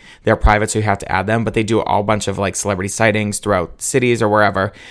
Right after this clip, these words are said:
Leah was seen eating dinner with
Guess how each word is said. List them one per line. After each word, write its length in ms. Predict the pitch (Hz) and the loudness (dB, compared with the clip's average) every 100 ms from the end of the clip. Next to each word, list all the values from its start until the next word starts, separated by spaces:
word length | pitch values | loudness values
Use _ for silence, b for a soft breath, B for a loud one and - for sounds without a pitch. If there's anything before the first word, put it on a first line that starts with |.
| B B B - | B B B -4
Leah 340 | 110 127 170 | 2 4 4
was 240 | 185 175 | 4 2
seen 380 | - 123 117 123 - | 2 0 2 0 -2
eating 420 | 107 104 107 117 | -2 0 0 0
dinner 420 | 107 92 98 131 | 0 0 2 0
with 280 | - 117 - | 0 -2 -2